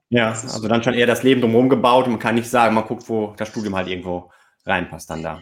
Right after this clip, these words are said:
Speaker 1: Mhm.
Speaker 2: Nee, nee, das, äh, also, äh, wenn man's schnell vorbei <laughs> haben will, also wenn man's, äh, schnell,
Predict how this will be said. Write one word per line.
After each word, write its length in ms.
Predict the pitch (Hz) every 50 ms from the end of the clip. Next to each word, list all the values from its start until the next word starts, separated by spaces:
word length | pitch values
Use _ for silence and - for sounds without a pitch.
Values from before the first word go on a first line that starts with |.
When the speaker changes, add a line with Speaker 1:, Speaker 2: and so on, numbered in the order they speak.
| _
Speaker 1:
Mhm. 380 | - 90 85 82 85 95 110 - _
Speaker 2:
Nee, 200 | - 208 214 208
nee, 180 | 208 196 190 175
das, 360 | 165 165 156 - - - -
äh, 200 | 127 175 170 165 -
also, 340 | 170 180 185 196 190 185 185
äh, 420 | 180 180 160 135 147 170 165 165
wenn 120 | 156 208 220
man's 320 | 240 247 254 254 - -
schnell 260 | - 226 208 214 233
vorbei 300 | 240 - - 202 - 185
<laughs> 260 | 220 302 269 247 254 240
haben 240 | 277 262 233 208
will, 80 | 214 -
also 180 | 208 214 208 208
wenn 100 | 214 247
man's, 280 | 240 - - - -
äh, 260 | - - 202 190 196 190
schnell, 580 | - - - 208 190 208 233 269 285 277 269